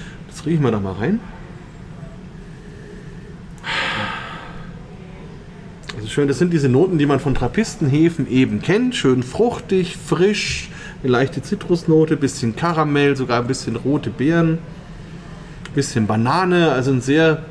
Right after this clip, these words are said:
schöne, runde Geschichte. Dahinter kommen dann natürlich auch so ein bisschen getreidige Noten. Und dann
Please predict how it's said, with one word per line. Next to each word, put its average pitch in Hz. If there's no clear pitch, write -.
schöne, 156
runde 147
Geschichte. -
Dahinter 156
kommen 165
dann 143
natürlich 135
auch 127
so 139
ein -
bisschen 127
getreidige 185
Noten. 165
Und 120
dann 107